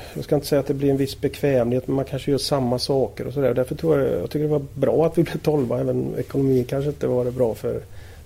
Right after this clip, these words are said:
Men om vi pratar om att börja en ny resa så kanske det var bra att vi blev tolva istället för sexa eller femma. För att, ja, vi kanske var med, hade vi gjort mål mot dem? Nej, det var för dåligt på alla plan. Och lite det jag pratar om, det, det är där vi ska försöka, ja,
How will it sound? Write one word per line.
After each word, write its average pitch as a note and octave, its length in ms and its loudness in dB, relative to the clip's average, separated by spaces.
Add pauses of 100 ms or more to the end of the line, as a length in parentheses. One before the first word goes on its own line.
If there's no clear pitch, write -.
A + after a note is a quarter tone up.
Men B2+ 180 2
om B2+ 220 2
vi C3 60 -6
pratar B2+ 300 0
om B2 100 2
att A#2+ 60 -6
börja B2 220 4
en B2 80 2
ny A#2+ 180 2
resa C3+ 340 -2
så - 100 -10
kanske C#3+ 200 -2
det D#3 40 2
var C3+ 60 -2
bra C3+ 200 4
att D3+ 60 -2
vi D#3+ 60 -2
blev D#3+ 120 0
tolva C3+ 380 2
istället A#2+ 260 -2
för A#2+ 80 -6
sexa - 440 -6
eller A2+ 120 -4
femma. A#2 400 -2
För C3 120 -4
att, B2 100 -6
ja, C#3+ 320 0 (360)
vi - 80 -8
kanske C#3 500 2
var B2+ 140 4
med, B2+ 340 4
hade C3 180 0
vi B2+ 140 2
gjort C3 220 -2
mål B2+ 260 2
mot C3 240 -4
dem? B2+ 400 2
Nej, D#3 340 2
det D#3 180 0
var D#3 140 0
för - 160 -4
dåligt B2 520 -2 (840)
på B2 80 2
alla A2+ 260 2
plan. D#3+ 340 0 (380)
Och C3+ 140 2
lite D3 240 2
det C3+ 160 4
jag B2 100 2
pratar C3+ 240 0
om, B2 200 0
det, C3 100 -2
det C3+ 140 -2
är - 40 2
där B2+ 140 4
vi B2 80 0
ska - 140 -8
försöka, B2+ 340 -4 (440)
ja, C3+ 100 -8